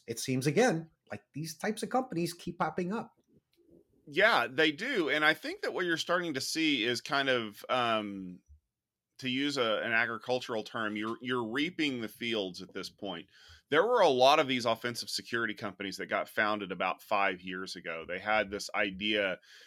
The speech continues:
Speaker 2: that they were gonna go out and they were gonna build these platforms that were effectively going to do, um, the same kind of thing that you saw in the seminal nineteen nineties work Sneakers. Um, and I, I love to reference it 'cause it's one of my favorite movies. But essentially what they're trying to do is they're trying to show you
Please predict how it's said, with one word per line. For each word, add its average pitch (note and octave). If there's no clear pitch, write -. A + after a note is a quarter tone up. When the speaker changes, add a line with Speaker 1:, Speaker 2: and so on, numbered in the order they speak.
Speaker 2:
that A2
they A#2+
were A2+
gonna A#2
go A2+
out A2+
and A2
they A2
were G#2+
gonna G#2+
build A#2
these G#2+
platforms A#2
that F2+
were F#2+
effectively C3
going A#2+
to G2
do, A2+
um, F#2+
the G2+
same D#3
kind D3+
of A#2
thing A#2+
that G2
you G#2
saw A2+
in G#2+
the F#2
seminal A#2+
nineteen G#2+
nineties G2+
work G#2
Sneakers. G2
Um, E2
and F#2
I, E2+
I -
love F#2
to E2
reference F2+
it F#2
'cause F2+
it's F2+
one C#3+
of C3+
my A2+
favorite G2
movies. G#2+
But B2+
essentially F3+
what B2
they're A2
trying C3
to G#2
do A#2+
is A2
they're A2
trying F3
to D3
show C3+
you G2+